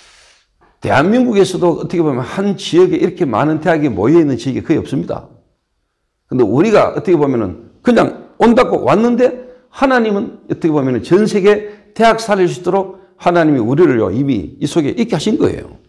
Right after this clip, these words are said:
여기서 우리가 가지고 받는 응답은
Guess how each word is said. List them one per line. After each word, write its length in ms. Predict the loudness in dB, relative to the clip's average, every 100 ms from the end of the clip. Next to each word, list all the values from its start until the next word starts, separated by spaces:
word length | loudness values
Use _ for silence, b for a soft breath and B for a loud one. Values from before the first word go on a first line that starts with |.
| _ _ _ _ _ _ _ _ _ _ _ _ 0
여기서 560 | 2 4 2 2 0 2
우리가 440 | 0 0 0 -2
가지고 680 | 0 -2 2 2 2 -6 -12
받는 400 | -10 0 2 2
응답은 640 | 2 2 2 2 0 -4